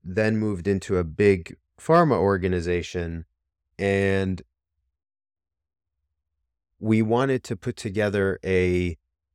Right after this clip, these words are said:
streamlined, consistent approach for this type of work. And we had a best practices initiative that was being used to drive that consistency, and it was based on P pap.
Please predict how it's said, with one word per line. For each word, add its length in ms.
streamlined, 1120
consistent 720
approach 640
for 680
this 220
type 260
of 160
work. 460
And 180
we 160
had 340
a 420
best 340
practices 840
initiative 720
that 180
was 240
being 380
used 600
to 180
drive 340
that 240
consistency, 880
and 140
it 80
was 160
based 360
on 180
P 220
pap. 380